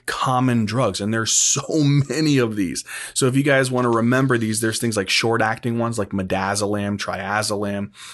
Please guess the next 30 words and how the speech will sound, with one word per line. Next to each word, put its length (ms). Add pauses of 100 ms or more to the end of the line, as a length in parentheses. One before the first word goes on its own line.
(140)
Those 260
are 80
something 380
to 80
consider. 580 (320)
I'd 160
say 80
midazolam 760
is 80
the 80
more 180
commonly 600
utilized 420
one. 300 (340)
Then 140
you 80
get 100
into 260
intermediate 680
acting 360
benzodiazepines. 920
This 160
is 180
the 120
commonly 880
used 640
ones 460
that 120
we 100
see 360